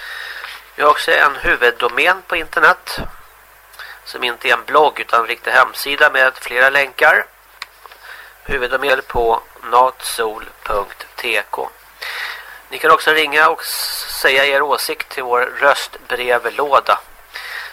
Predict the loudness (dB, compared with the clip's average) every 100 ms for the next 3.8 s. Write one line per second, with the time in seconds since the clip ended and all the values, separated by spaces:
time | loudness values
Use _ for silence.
0 | -14 -8 -2 2 2 2 2 0 2 2
1 | 2 -2 -2 -6 -6 4 4 6 4 4
2 | -2 -6 4 6 6 2 -6 -10 -10 -10
3 | 0 2 2 -4 -6 -6 -6 -8